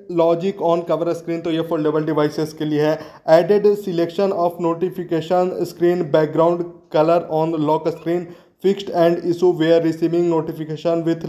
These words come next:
large images caused error। तो ये कुछ इम्प्रूवमेंट्स और नए फीचर्स ऐड किए गए हैं, उसके बारे में मैं आपको बताता हूँ। तो यहाँ पर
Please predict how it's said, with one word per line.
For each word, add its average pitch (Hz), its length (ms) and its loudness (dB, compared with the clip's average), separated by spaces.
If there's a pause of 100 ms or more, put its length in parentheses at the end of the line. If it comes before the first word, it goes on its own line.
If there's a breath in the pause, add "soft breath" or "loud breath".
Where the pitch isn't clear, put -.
large 156 400 4 (800 loud breath)
images 165 640 0 (180)
caused 170 460 2 (140)
error। 151 280 2 (340)
तो 165 60 2
ये 196 220 2
कुछ 208 300 -4
इम्प्रूवमेंट्स 175 600 -2
और 170 120 0
नए 165 200 0
फीचर्स 151 440 -4
ऐड 151 240 -2
किए 151 220 2
गए 139 200 0
हैं, 143 220 -6
उसके 151 300 -8
बारे 135 220 -4
में 139 160 -4
मैं 135 180 -4
आपको 131 280 -4
बताता 127 400 -4
हूँ। 123 280 -8 (600 soft breath)
तो 139 40 -6
यहाँ 139 240 2
पर 156 160 -4